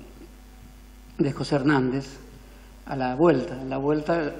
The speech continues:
este, escribe un prólogo, escribe dos prólogos, a la ida y la vuelta. El primero es una carta a su amigo Sailo Míguez, que es muy linda de leer, y esta, cuatro palabras de conversación con mis amigos, que es, esta es directamente formidable, ¿no? Ahí plantea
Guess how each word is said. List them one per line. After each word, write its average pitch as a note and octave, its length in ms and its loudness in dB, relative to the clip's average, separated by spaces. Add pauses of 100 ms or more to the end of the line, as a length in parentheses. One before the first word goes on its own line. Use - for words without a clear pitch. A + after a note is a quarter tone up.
este, - 340 -8
escribe C#3 260 0
un C#3 100 4
prólogo, C#3 380 6
escribe C#3+ 240 2
dos D3 140 2
prólogos, B2+ 500 2
a C3 40 0
la B2+ 160 2
ida D3 140 8
y E3 60 6
la C#3 100 4
vuelta. B2 360 -2
El B2 60 -6
primero D3 420 4
es C#3+ 100 0
una C3+ 180 0
carta C3+ 240 0
a B2+ 40 -4
su - 120 -2
amigo C#3 400 6
Sailo C3+ 340 2
Míguez, C#3+ 520 8 (440)
que F3 60 -6
es D#3 220 -8
muy D#3+ 120 4
linda D3+ 280 8
de B2+ 60 0
leer, C3 320 0
y C#3+ 120 2
esta, D#3 400 0 (160)
cuatro D#3+ 300 0
palabras C#3+ 420 4
de C3+ 80 0
conversación C3 580 -2
con C3+ 140 -2
mis C3+ 160 -2
amigos, B2+ 480 0 (760)
que E3+ 120 6
es, - 340 0
esta E3+ 220 4
es D3 60 6
directamente C#3 500 4
formidable, A#2+ 640 -2
¿no? B2 100 2
Ahí C3 140 2
plantea D3+ 640 4